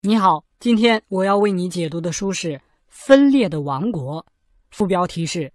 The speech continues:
《约翰、男爵和大宪章》。这本书主要介绍了一份文件，叫《大宪章》，它诞生在八百多年前的英国。为什么要了解一份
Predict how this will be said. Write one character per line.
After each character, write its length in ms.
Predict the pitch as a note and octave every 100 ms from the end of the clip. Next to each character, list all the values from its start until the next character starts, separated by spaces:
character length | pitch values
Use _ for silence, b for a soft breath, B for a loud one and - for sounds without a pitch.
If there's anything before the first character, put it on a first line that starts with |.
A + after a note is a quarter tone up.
| _
《约 240 | G#3 A#3+ A#3
翰、 320 | - G3 A#2+ _ _
男 280 | D#3 D3 G#3+
爵 260 | C#3+ C#3 -
和 200 | - D3
大 220 | F#3 D3
宪 180 | D#3 A#2+
章》。 180 | D#3 D3+ - _ _ _ _ _ _ _ _ _ _
这 140 | - E4+
本 160 | G#3
书 260 | D#3 G3+ G3 _
主 160 | F3
要 160 | F3 F3
介 200 | A3 G3+
绍 180 | F#3+ D#3+
了 80 |
一 160 | C#3+ D#3
份 220 | F#3 F#3 C#3+
文 200 | C3+ C3+
件， 320 | F#3 C#4 F#3+ - _ _
叫 280 | - F3+ C3+ A#2+ _ -
《大 260 | G#3 E3+
宪 320 | - - C3+
章》， 220 | B2+ G#3 G#3 - _ _ _ _ _ _ _
它 140 | -
诞 180 | F3+ G3
生 220 | E3+ F3+
在 200 | E3 C3 b b b
八 260 | - B3 B3
百 220 | E3 B2+
多 160 | E3+ F3
年 220 | D#3+ C3+
前 180 | - A#2+
的 80 |
英 260 | A#2+ F3+ G#3+
国。 300 | - C#3 - _ _ _ _ _ _ _ _ _ _
为 160 | - F4
什 140 | C#4+
么 80 | A3
要 100 | G#3+
了 180 | F#3+ F#3
解 160 | A3 F3+
一 120 | F3+
份 240 | A3 F#3